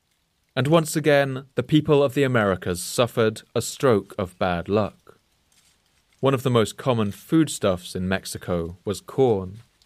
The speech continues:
which likely descended from a plant called teosinte. This is an incredibly bitter kind of grass. It looks nothing like the rich yellow globes of corn we know today,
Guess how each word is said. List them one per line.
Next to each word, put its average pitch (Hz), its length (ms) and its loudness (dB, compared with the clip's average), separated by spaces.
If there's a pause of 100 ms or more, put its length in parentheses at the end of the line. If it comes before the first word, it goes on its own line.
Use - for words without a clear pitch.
(300)
which 127 240 -4
likely 160 340 2
descended 117 680 0 (200)
from - 140 -4
a 135 80 0
plant 120 480 0
called 92 300 -8
teosinte. 92 880 -4 (1300)
This 170 400 0 (120)
is 135 140 -2
an 143 80 0
incredibly 135 580 0
bitter 98 580 0
kind 95 400 -4
of 87 140 -14
grass. 104 680 -2 (1600)
It 156 100 4
looks 185 280 2
nothing 143 340 0
like 131 380 0
the 101 140 -2
rich 117 460 -2
yellow 117 340 0
globes 113 600 0
of - 160 -16
corn 113 420 2
we 95 140 -2
know 92 160 -4
today, 101 640 -2